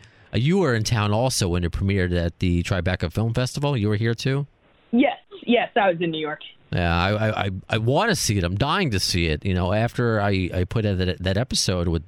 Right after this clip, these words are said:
Speaker 1: with Danny, that's all everyone w-, was, was talking about. Where,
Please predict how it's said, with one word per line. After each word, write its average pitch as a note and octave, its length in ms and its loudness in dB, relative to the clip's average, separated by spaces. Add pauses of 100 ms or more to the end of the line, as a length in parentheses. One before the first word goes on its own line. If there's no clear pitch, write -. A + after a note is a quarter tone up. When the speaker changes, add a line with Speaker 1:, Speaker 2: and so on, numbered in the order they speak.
Speaker 1:
with F2+ 200 -2
Danny, G#2 440 2
that's G2 240 -2
all G#2 160 0
everyone G2 320 0
w-, G2 180 -8
was, F2+ 240 0
was F#2 120 0
talking C3+ 340 -2
about. E2 280 -2
Where, A2 320 0